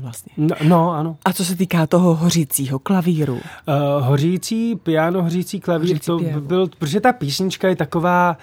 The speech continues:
Speaker 2: ne-, nechci říct ponurá, ale rozhodně není nějakým způsobem jako veselá.
Speaker 1: Mhm.
Speaker 2: A, eh, ještě k tomu navíc, eh, ta písnička vznikala,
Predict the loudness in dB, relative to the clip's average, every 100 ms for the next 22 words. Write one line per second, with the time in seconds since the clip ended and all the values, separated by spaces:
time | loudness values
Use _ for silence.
0 | -16 -20 -2 0 2 0 0 -2 -2 -4
1 | -4 -2 -2 -4 -6 -6 -2 0 0 0
2 | 0 0 2 2 2 0 0 -2 -6 -6
3 | -6 -4 -2 0 -2 -2 -4 -4 -4 -6
4 | -6 -10 -18 -12 -8 -8 -6 0 2 2
5 | 0 -2 -4 -12 -14 -2 0 2 -2 -2
6 | -4 0 2 4 2 0 -2 -4 -2 0
7 | 0 -2 -2 -2 -4 -2 -2 0 -2 0
8 | 0 0 0 2 2 2